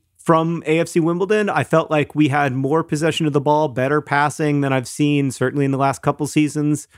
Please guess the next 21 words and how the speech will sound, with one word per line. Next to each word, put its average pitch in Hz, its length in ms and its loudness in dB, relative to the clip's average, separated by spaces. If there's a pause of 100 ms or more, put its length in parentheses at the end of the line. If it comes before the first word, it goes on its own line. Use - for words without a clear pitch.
(160)
I 135 80 2
thought 156 240 2
some 156 140 0
of 143 60 -2
the 151 80 2
new 151 180 4
players 151 420 0
were 143 140 2
really 139 400 2
promising. 220 960 -2
In 139 100 4
fact, 151 220 2
one 156 120 0
of 160 80 2
the 151 60 0
new 151 100 2
players, 156 320 0
Ethan 139 280 -2
Chislett, 151 360 -2
scored. 214 460 0 (400)
I, 214 140 2